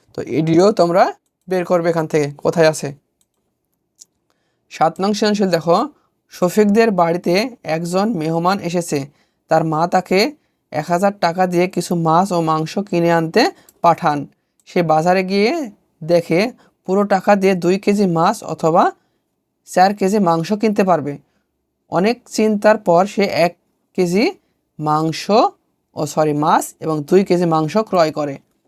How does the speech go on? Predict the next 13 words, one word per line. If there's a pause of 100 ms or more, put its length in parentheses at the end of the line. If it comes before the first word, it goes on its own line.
(540)
তাহলে (100)
কতে
বলছে
শফিকদের (120)
মাছ (120)
চাষ, (1800)
শফিকের (160)
মাছ (160)
মাংস (180)
ক্রয়ের (540)
ধারণাটি
কীভাবে
নির্ধারিত